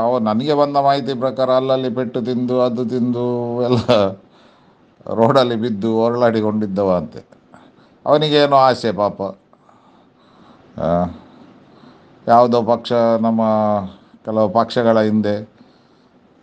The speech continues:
ಈ ತಾನು ಸಹ ಒಂದು ಪಕ್ಷದ ಒಂದು ಕಾರ್ಯಕರ್ತ ಅಂತ ಹೇಳಿ ಸು-, ಸುತ್ತಾಡ್ತಾ ಇದ್ದಾನೆ. ಆ, ಇಂಥವರನ್ನೆಲ್ಲ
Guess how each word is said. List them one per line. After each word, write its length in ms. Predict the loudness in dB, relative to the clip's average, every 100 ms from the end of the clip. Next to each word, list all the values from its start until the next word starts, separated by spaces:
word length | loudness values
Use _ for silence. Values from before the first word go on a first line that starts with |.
| _ _ _ -16 -12
ಈ 200 | -8 -8 -6 -6 -6 -6 -8 -10 -14 -20 -20 -20 -20 -20 -20 -20 -20 -20 -20 -20 -20 _ _
ತಾನು 220 | 2 4
ಸಹ 120 | 2
ಒಂದು 320 | 0 0 -2 -2
ಪಕ್ಷದ 440 | -4 -2 -2 0
ಒಂದು 260 | -2 -2 2
ಕಾರ್ಯಕರ್ತ 540 | 2 2 0 -4 -4
ಅಂತ 200 | -6 -4
ಹೇಳಿ 360 | -4 -4 -6 -4
ಸು-, 200 | -4 -4
ಸುತ್ತಾಡ್ತಾ 500 | -6 0 0 2 -2
ಇದ್ದಾನೆ. 520 | -2 -6 -8 -14 -20 _ _ _ _ _ -20 -20 -20 _ -14
ಆ, 340 | -6 -4 -4 -6 -14 -20 -20 -20 -20 -20 -20 -20 -20 _ -20 -20 -20 -20 -20 _
ಇಂಥವರನ್ನೆಲ್ಲ 800 | -10 -2 2 4 4 2 0 0